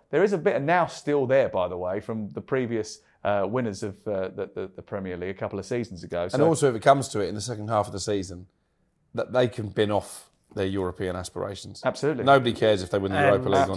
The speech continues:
Speaker 1: Absolutely.
Speaker 3: in the four positions, they, he plays the three up front. He's got, uh, three from five,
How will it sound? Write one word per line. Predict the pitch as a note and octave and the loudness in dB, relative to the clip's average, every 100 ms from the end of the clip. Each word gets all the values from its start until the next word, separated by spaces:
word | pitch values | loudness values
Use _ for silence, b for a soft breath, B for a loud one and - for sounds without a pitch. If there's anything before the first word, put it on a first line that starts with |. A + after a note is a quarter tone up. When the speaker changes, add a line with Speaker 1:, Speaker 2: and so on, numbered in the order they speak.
| F#2+ | -2
Speaker 1:
Absolutely. | C3 C3 A2+ A2 | 0 -2 -2 -4
Speaker 3:
in | C3+ | -4
the | C3 _ | -6 _
four | - D3 | -4 -4
positions, | A#2+ A#2+ - B2+ A2+ _ | -4 -12 -12 -16 -16 _
they, | C3 C3 - | -6 -6 -10
he | - | -16
plays | A#2+ C#3+ C3+ | -4 -2 -2
the | A2 | -6
three | - B2 | -6 -6
up | - | -6
front. | C#3 | -8
He's | B2 | -8
got, | A#2 - _ _ _ - | -12 -12 _ _ _ -6
uh, | B2+ A#2+ | -4 -4
three | G#2+ - C3 | -6 -6 -6
from | - | -8
five, | G#2 B2+ A2 - | -4 -2 -2 -6